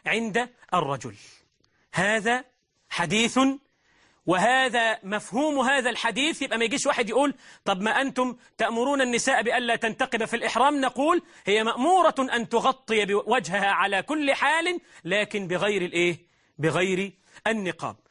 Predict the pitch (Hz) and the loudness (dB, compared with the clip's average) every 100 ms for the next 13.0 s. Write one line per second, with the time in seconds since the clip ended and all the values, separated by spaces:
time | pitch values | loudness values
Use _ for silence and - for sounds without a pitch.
0 | _ - 220 269 214 262 262 302 269 254 | _ 0 2 2 2 0 2 0 0 0
1 | 233 277 240 247 220 262 254 208 196 180 | 0 -2 -2 -2 0 0 2 2 0 2
2 | 233 240 226 175 _ - _ _ _ - | 4 4 2 -4 _ -20 _ _ _ 0
3 | 311 294 285 269 262 - 311 302 269 262 | 4 4 2 2 -2 0 0 0 0 0
4 | 247 240 226 277 311 226 214 175 139 - | 0 0 0 2 4 2 0 0 -4 -8
5 | _ - 185 214 302 - 262 254 262 - | _ -6 -2 0 0 -2 -4 -2 -2 -2
6 | 240 247 240 269 302 311 359 370 - _ | 0 0 2 2 0 0 -2 -2 -8 _
7 | - 208 208 220 220 - 220 233 233 240 | -8 0 2 2 0 -2 -2 0 0 0
8 | - _ _ 160 214 247 175 226 208 202 | -2 _ _ -2 -2 -2 -2 0 2 0
9 | 196 208 208 208 220 202 240 208 185 165 | 0 -2 -2 -2 0 2 2 0 -2 0
10 | 180 147 143 147 131 110 _ - 147 170 | 0 0 0 -2 -4 -12 _ -8 -2 -2
11 | 185 170 185 185 208 202 185 202 190 208 | -2 -4 -4 -2 -2 0 2 2 2 0
12 | 226 - 196 - 196 190 214 - 254 262 | -2 -2 -4 -4 -4 0 0 2 0 0